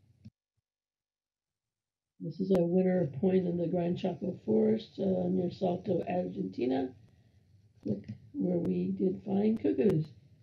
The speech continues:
And this is a wintering point around Corballar Reserve on the border with Paraguay. And we found yellow-billed cuckoos, but we were sometimes fooled by these sneaky dark-billed cuckoos.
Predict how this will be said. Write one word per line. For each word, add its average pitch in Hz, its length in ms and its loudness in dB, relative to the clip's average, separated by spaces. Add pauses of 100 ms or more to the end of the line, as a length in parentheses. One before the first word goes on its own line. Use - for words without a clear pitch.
(1700)
And 185 460 0
this 190 120 0
is 185 80 -2
a 190 60 4
wintering 175 460 2
point 185 320 0
around 175 360 -2
Corballar 175 540 0
Reserve 233 640 2
on 185 100 2
the 180 60 0
border 170 260 -2
with - 220 -6
Paraguay. - 600 -4 (1600)
And 180 800 2 (360)
we 190 200 4
found 180 400 2
yellow-billed 180 400 2
cuckoos, 262 440 4
but 220 160 2
we 226 120 4
were 226 80 6
sometimes 214 680 2
fooled 190 420 4
by 175 100 0
these 175 240 0
sneaky 95 320 2
dark-billed 90 580 -2
cuckoos. - 540 -6